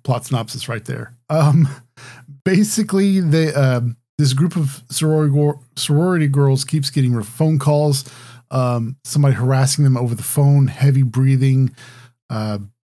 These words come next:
prank calling, stuff like that. They try to go to police. Police don't wanna listen. And so they kind of, uh, have to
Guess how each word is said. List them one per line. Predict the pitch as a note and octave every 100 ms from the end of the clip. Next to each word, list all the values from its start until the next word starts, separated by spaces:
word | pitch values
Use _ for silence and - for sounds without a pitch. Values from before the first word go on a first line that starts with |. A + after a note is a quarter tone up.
| _ _ _ -
prank | D3 D3+ C3
calling, | C#3 C#3 C3
stuff | - C3+ C#3
like | C3+
that. | C#3+ B2+
They | C3
try | - C#3+
to |
go | C3+ C#3+
to | C3+
police. | C3+ C#3+ C#3 - - - _ _
Police | C#3+ C3+
don't | D3 C3
wanna | B2
listen. | C3 C#3+ C#3+ C#3+ C#3 C#3 -
And | C#3 -
so | D3 C#3
they | C3
kind | C3 C3+ C#3+
of, | C#3 A#2+ - - -
uh, | C3 B2+ B2+ A#2+
have | - D3 C#3
to | - C3+ B2+